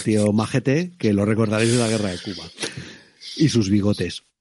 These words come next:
Bueno, pues este Kermit Roosevelt era oficial de la cia allí en Irán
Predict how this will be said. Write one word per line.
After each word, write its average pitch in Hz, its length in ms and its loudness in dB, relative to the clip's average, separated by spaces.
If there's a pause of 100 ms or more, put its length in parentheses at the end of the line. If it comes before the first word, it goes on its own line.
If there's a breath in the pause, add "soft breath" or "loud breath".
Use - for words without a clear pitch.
(380)
Bueno, 208 320 2
pues 123 680 2
este 180 580 2
Kermit 160 480 2
Roosevelt 190 400 0
era 127 140 2
oficial 135 420 0
de 135 120 0
la 120 120 0
cia 175 320 0 (920)
allí 110 300 0
en 98 120 -4
Irán 139 340 -2